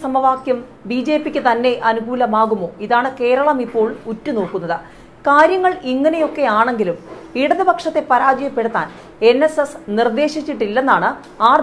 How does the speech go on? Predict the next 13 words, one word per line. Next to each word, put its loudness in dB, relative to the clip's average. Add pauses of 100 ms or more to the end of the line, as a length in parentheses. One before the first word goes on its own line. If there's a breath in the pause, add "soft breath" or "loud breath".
ബാലകൃഷ്ണപിള്ള 2 (200)
കഴിഞ്ഞ 0
ദിവസം -6
പറഞ്ഞത്. -4 (400 loud breath)
ഇതും 0 (100)
രാഷ്ട്രീയ 2
കേരളം 2 (220)
ഗൗരവത്തോടെ 6
കണ്ടു. -2 (160)
അങ്ങനെ 0
എന്തെങ്കിലും -4
സൂചനയുണ്ടോ? -2 (500 loud breath)
എൻ 6